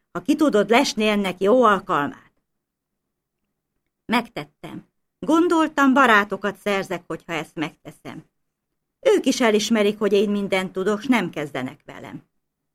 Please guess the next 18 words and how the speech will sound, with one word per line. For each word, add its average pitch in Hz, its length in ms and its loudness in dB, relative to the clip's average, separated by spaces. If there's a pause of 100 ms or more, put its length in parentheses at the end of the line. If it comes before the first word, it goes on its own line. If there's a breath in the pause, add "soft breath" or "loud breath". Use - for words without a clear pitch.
(480)
"Megtettem. 147 920 -8 (680)
De 226 260 -6
kár 160 460 0
volt. 117 300 -18 (960)
Az 233 140 -2
almát 269 400 4
megette, 262 480 0
és 220 140 -6
aztán 170 400 -8
elárultak. 135 880 -10 (880)
Én 254 220 4
vagyok 175 320 -4
az 160 160 -10
oka, 151 360 -10 (300)
mert 233 260 0
fogadtam 226 560 -2
a 165 60 -8
szót, 151 360 -8